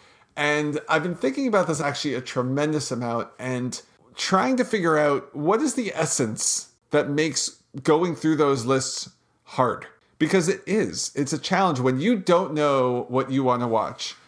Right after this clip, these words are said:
Uh, and, and it's an interesting shift, by the way. Back at Sling Media, where we had nothing but live T V and a little bit of TiVo,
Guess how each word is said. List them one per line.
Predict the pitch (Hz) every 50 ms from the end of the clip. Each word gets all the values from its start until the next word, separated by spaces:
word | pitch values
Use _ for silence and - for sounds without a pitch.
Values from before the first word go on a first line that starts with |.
| _
Uh, | - - 117 117 113 107 -
and, | 147 151 156
and | 160 160 160 170
it's | 160 -
an | 180 202
interesting | 233 233 240 233 - - 196 180
shift, | - - - 208 190 - -
by | 143 127
the | 120 123
way. | 120 117 117 117 - -
Back | - 160 175 233
at | 220
Sling | - - - 226 214
Media, | 196 185 160 147 147 143 139 135 139
where | 135 139 131
we | 123 135 131
had | 131 131 127
nothing | 143 160 160 196 175
but | 160 180 147
live | 147 143 151 143
T | - 156
V | 131 131 127 123 120 120 117 - _ _ _ _ -
and | 131 123
a | 123
little | 127 131 151
bit | 160 175 170
of | 170 -
TiVo, | - 165 151 131 120 113 110 107 107 -